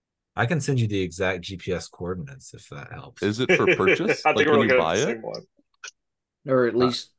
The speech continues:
Speaker 4: rent?
Speaker 1: I don't know. It doesn't have a number on here that's like a, like, you know, call to, um, call to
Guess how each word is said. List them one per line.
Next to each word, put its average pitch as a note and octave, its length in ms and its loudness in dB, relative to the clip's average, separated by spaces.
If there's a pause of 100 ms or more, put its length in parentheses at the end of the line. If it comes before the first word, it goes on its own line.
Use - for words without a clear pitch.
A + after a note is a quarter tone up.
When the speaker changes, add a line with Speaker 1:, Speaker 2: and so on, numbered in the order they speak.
Speaker 4:
rent? A#2 280 0
Speaker 1:
I G#2 80 0
don't A2 140 2
know. A#2 180 4
It G#2+ 180 -2
doesn't B2 280 2
have A#2 200 -2
a G#2+ 40 -2
number G2 420 -4
on D#2 160 -10
here D2+ 260 -10
that's - 200 -14
like D2+ 160 -12
a, A#2 360 -12
like, - 280 -18 (140)
you E2+ 120 -12
know, B1+ 220 -14 (260)
call E2 760 -10 (880)
to, D2+ 720 -10 (260)
um, B2 440 -14 (2500)
call F2+ 500 -4
to E2 400 -8